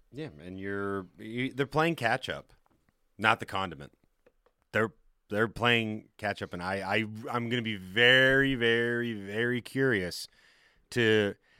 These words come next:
see if, one, they'll give any, any insight into how they're gonna address this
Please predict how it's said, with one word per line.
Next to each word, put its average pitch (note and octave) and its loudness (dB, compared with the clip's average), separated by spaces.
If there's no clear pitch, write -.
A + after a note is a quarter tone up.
see C#3 4
if, - 0
one, A#2+ 4
they'll A#2+ 4
give A2 4
any, C3 4
any C#3 6
insight F#2+ 0
into F#2+ -2
how A2 4
they're A2 4
gonna A2 2
address F#2+ 0
this - -4